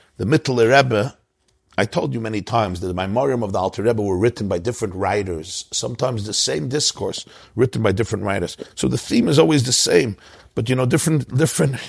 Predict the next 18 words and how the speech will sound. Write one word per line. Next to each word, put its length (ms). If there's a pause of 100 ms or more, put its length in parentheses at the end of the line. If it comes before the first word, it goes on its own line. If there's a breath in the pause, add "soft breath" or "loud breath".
(420 soft breath)
different 300
people 260
hear 260
different 380
things. 640 (720 loud breath)
So 160
this 260
Maimar 400
in 80
Torah 340
Or 220
was 180
written 280
by 100
the 80
Alter 240
Rebbe's 240
brother. 480